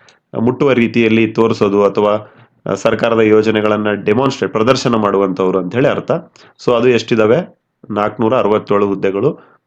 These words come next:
So ಸಿ ಗ್ರೂಪ್ ಆಗುತ್ತೆ ನೋಡಿ ಇದು. Animal Husbandry and Veterinary Science ಅಂತ ಹೇಳ್ತಾರೆ. ಅಂದ್ರೆ ಈ ಪಶು, ಆ, ವಿಜ್ಞಾನ ಮತ್ತು, ಆ,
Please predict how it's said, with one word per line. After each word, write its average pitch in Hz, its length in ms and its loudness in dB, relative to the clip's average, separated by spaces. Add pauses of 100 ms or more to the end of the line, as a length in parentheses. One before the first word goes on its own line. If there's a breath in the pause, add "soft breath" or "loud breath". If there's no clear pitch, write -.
(100)
So 95 360 -4
ಸಿ 127 160 0
ಗ್ರೂಪ್ 113 260 0
ಆಗುತ್ತೆ 95 280 -2
ನೋಡಿ 92 200 -4
ಇದು. 139 280 -2 (460 loud breath)
Animal 151 260 2
Husbandry 120 640 0 (220)
and 123 140 0 (480 loud breath)
Veterinary 127 460 4
Science 98 300 -2
ಅಂತ 95 120 -2
ಹೇಳ್ತಾರೆ. 101 420 -2 (560 loud breath)
ಅಂದ್ರೆ 120 600 4
ಈ 113 440 0 (100)
ಪಶು, 123 540 0 (500)
ಆ, 107 240 0
ವಿಜ್ಞಾನ 117 400 0
ಮತ್ತು, 110 640 0 (460)
ಆ, 101 200 -2